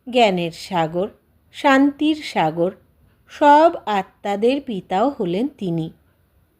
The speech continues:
এই কথাটি বুঝতে হবে, তাই না? দেখতে কিছুই পাওয়া যায় না,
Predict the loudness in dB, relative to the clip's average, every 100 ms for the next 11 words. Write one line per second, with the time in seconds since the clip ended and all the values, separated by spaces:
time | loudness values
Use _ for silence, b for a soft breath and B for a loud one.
0 | 0 0 2 0 0 -2 -6 -4 -2 -4
1 | -6 -6 -4 -2 -2 -2 0 0 0 -2
2 | -6 -12 _ _ _ _ _ _ _ _
3 | -8 2 4 4 -2 -6 0 2 2 0
4 | -4 -4 -2 -2 0 2 2 2 0 0
5 | -4